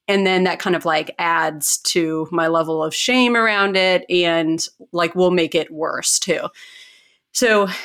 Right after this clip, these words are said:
we have a couple days up there. They're climbing really well. They're climbing, like, some of these routes that they've kind of earmarked for the trip. And it's, like, a birthday trip for my friend, Megan. And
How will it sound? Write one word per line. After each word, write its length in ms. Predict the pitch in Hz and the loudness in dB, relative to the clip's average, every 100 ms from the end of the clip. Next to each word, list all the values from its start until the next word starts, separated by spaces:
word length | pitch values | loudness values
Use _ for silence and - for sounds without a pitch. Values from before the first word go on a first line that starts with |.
| 233 | -2
we 100 | 240 | 2
have 200 | 269 320 | 2 0
a 60 | |
couple 240 | 330 269 262 | -2 0 2
days 280 | 196 175 170 | 2 2 2
up 160 | 165 | -2
there. 440 | 165 160 160 165 156 - - | -2 0 2 0 -2 -16 -16
They're 220 | 196 208 226 | -2 0 0
climbing 340 | 226 214 208 | 0 2 2
really 240 | 202 196 | 2 2
well. 480 | 190 170 170 170 170 | 2 2 2 4 2
They're 140 | 170 170 | 2 -2
climbing, 400 | - 180 170 170 | -2 0 2 2
like, 200 | 165 - | 0 0
some 160 | 170 | -2
of 40 | 165 | 0
these 400 | 165 165 - - _ | 0 0 -2 -6 _
routes 260 | 185 175 175 | -2 -2 -2
that 120 | 175 | -4
they've 240 | 165 165 - _ _ _ _ - - _ | -2 -2 -4 _ _ _ _ -14 -14 _
kind 160 | 262 240 | -2 0
of 80 | - | 0
earmarked 420 | 196 190 185 185 | 0 2 0 -2
for 140 | - | -4
the 80 | 180 | -4
trip. 480 | 175 - 170 170 170 | -4 -2 0 0 0
And 160 | 180 180 | 0 0
it's, 160 | 180 | 0
like, 160 | 165 165 | -4 -4
a 40 | |
birthday 360 | - 226 220 190 | -2 0 2 -2
trip 320 | - 185 175 | 0 -2 0
for 100 | 185 | -2
my 140 | 175 | -2
friend, 640 | 170 - 175 165 170 170 165 | -2 -2 -2 0 2 2 0
Megan. 560 | 170 160 165 165 170 185 | -2 0 0 2 0 0
And 460 | 180 170 170 170 | -2 0 0 0